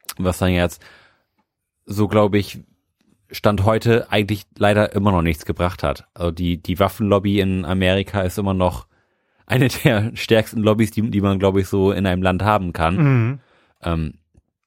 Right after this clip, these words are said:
Speaker 1: so dass sich da jetzt leider bislang noch nichts, noch nichts bewegt hat, aber das war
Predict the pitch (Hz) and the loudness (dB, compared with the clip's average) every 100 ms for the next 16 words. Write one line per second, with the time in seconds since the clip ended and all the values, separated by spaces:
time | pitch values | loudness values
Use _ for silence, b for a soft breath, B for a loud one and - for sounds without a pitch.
0 | _ - 87 85 90 87 87 92 87 - | _ -14 -4 -4 -4 0 2 2 0 -2
1 | 87 87 87 - _ _ 101 95 104 110 | -2 0 -2 -6 _ _ -8 0 0 2
2 | 104 104 - - - 98 104 - 101 107 | 0 0 -4 -16 -6 -2 -2 -2 0 0
3 | 123 110 78 82 82 - 95 98 107 - | 0 -2 -2 -2 -4 0 2 2 0 -6